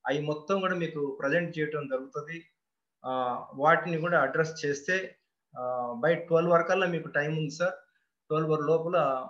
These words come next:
మీరు, ఆ, మీ అడ్రస్సింగ్ చేయడము, డౌట్స్ క్లారిఫై చేయడం చేసుకోండి. ట్వెల్వ్ నుంచి, ఆ, గోపికృష్ణ గారు జాయిన్ అవుతారు. ఆ, ఇప్పుడు డాక్టర్ బ్రహ్మారెడ్డి గారు, నేను ఇందాకనే సార్ గురించి పరిచయం చేయడం జరిగింది.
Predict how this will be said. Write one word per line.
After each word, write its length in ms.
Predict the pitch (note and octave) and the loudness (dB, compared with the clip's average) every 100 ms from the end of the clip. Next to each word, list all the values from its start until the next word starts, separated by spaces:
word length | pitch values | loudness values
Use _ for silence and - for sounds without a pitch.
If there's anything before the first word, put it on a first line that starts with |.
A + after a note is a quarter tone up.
| B2 | -8
మీరు, 440 | C3+ B2+ B2 A#2+ - _ - | -8 -6 -8 -10 -14 _ -18
ఆ, 40 | A#2+ A#2 A#2 A#2 | -14 -12 -10 -10
మీ 80 | C3+ | -4
అడ్రస్సింగ్ 640 | C3+ C3+ E3 D#3+ E3 D3 D3+ | -2 0 0 -2 -6 -4 -2
చేయడము, 480 | D3 D3+ F3+ G#3+ - _ _ C3+ | -2 -2 -6 -12 -18 _ _ 0
డౌట్స్ 260 | D#3 D3+ | 0 0
క్లారిఫై 400 | - C#3 C#3 C3+ | -2 -2 -2 -4
చేయడం 420 | C3+ C3 C3 C3+ A#2+ | -6 -4 -6 -10 -10
చేసుకోండి. 640 | C3+ - D3 C#3+ F3 G3+ - _ _ _ _ _ | -10 -8 -8 -6 -6 -8 -12 _ _ _ _ _
ట్వెల్వ్ 260 | D#3+ D#3+ F3 | 2 2 2
నుంచి, 640 | E3+ E3 G#3+ E3+ C#3+ C3+ - | -4 -4 -4 -2 -4 -6 -8
ఆ, 60 | C3 B2 | -8 0
గోపికృష్ణ 480 | E3+ E3+ D#3 - D3+ | 0 0 -8 -8 -6
గారు 380 | C#3 C#3+ C3+ A#2 | -4 -4 -4 -4
జాయిన్ 220 | B2 B2 | -4 -4
అవుతారు. 500 | A#2+ - C3 D#3 - - - - _ _ _ - | -8 -2 -2 -2 -8 -16 -20 -20 _ _ _ -10
ఆ, 60 | B2 | -8
ఇప్పుడు 400 | C3 C#3 B2+ C3 | -6 -4 -2 0
డాక్టర్ 340 | C3+ C#3+ - | 2 2 2
బ్రహ్మారెడ్డి 580 | C#3+ D3 E3+ F#3 F#3 F3 | 2 4 6 6 6 6
గారు, 480 | E3+ E3 F#3 F#3 - _ | 6 6 2 -4 -12 _
నేను 120 | D#3 | -2
ఇందాకనే 840 | D#3 D#3+ F#3 F#3 F#3 E3+ D3+ C3+ B2 | 0 4 4 4 2 4 2 0 -6
సార్ 280 | - D#3 | 2 4
గురించి 360 | E3 E3+ E3 - | 4 0 -4 -6
పరిచయం 400 | C#3+ C#3+ E3+ D#3 | -10 -8 -6 -2
చేయడం 260 | D#3 D3 C3+ | -2 -2 -4
జరిగింది. 720 | C3 C#3 D#3 D#3 E3+ F3 - | -6 -4 -2 -2 -4 -6 -10